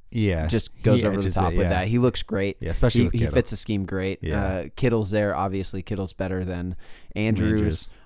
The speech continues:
Speaker 2: Um, but it's gonna be an interesting game.
Speaker 1: It'll be a f-, it'll
Speaker 2: It's
Speaker 1: be
Speaker 2: gonna
Speaker 1: a
Speaker 2: be a
Speaker 1: scary
Speaker 2: r-,
Speaker 1: game.
Speaker 2: it's gonna be a really good game to watch. Probably
Speaker 1: Yeah.
Speaker 2: one of the best of the year, uh, as the year's closing. But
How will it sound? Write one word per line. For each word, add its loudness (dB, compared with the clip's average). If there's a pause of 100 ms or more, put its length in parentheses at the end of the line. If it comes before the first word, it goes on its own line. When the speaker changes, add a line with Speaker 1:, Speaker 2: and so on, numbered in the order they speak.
(120)
Speaker 2:
Um, -4 (300)
but 2 (680)
it's -2
gonna 4
be 4
an 4
interesting -2
game. -2 (160)
Speaker 1:
It'll -4
be 6
a 4
f-, -8 (140)
it'll 0
Speaker 2:
It's 6
Speaker 1:
be 6
Speaker 2:
gonna 6
Speaker 1:
a 6
Speaker 2:
be 6
a 6
Speaker 1:
scary 2
Speaker 2:
r-, 0
Speaker 1:
game. -2
Speaker 2:
it's -2
gonna 2
be 2
a 2
really 4
good 0
game -2
to -2
watch. -4
Probably 4
Speaker 1:
Yeah. 0
Speaker 2:
one 0
of -2
the 0
best -2
of -4
the -4
year, -6 (580)
uh, -4
as -4
the -6
year's -6 (180)
closing. -4 (300)
But -2